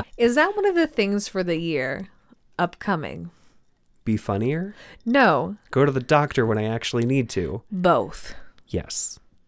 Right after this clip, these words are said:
Speaker 1: That's good. 'Cause I think since this will come out just after twenty twenty-three greets us with its smiling, shining face filled with hope, with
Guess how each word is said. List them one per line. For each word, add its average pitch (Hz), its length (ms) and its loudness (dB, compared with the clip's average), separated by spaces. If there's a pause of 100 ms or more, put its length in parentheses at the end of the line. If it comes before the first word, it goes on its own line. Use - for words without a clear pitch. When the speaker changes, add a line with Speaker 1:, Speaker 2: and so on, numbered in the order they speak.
(460)
Speaker 1:
That's 202 300 -10
good. - 440 -12 (560)
'Cause 247 140 2
I 277 140 2
think 185 300 -2
since 196 320 0
this 196 320 0
will 185 100 -2
come 170 240 -4
out 160 240 -4
just - 640 -2
after - 640 -6 (380)
twenty 208 540 -2
twenty-three 151 800 -6
greets 190 440 -4
us 208 440 -6
with 175 200 -4
its 147 160 -4
smiling, 180 600 2
shining 170 460 -2
face 180 320 0 (240)
filled 302 300 4
with 247 160 4
hope, - 440 0 (240)
with 247 320 4